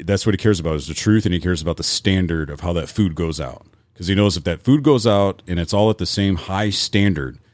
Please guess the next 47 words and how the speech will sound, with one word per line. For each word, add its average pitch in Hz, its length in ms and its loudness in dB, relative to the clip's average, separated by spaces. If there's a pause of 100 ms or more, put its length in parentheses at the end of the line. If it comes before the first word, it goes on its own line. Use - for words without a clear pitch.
(240)
that - 140 -16
those 101 260 2
customers 90 420 0
are 85 40 -4
gonna 82 100 -2
be 82 80 -2
happy 85 400 0
and 82 100 -2
they're 80 80 -6
gonna 78 140 -6
return 78 340 -6
for 76 160 -12
more. 65 340 -12 (400)
And 85 120 -4
see, 107 100 0
we've 110 240 4
made 107 160 6
a 98 60 0
big 92 220 0
error 92 300 2
in 82 60 0
our 78 140 -4
country 90 420 0
at 73 100 -4
large. 78 640 -6 (160)
We 85 80 -10
live 95 140 2
in 92 80 2
a 87 40 0
day 92 160 2
and 92 120 2
age 90 180 2
where 87 120 0
you 87 40 2
got 87 80 0
the 85 80 -2
largest 87 400 0
churches, 110 580 -2 (440)
and 85 80 -2
look 92 120 0
at 90 120 0
the 92 40 2
moral 90 300 2
decline 85 400 0
of 78 100 -2
our 78 120 -4
culture. - 520 -8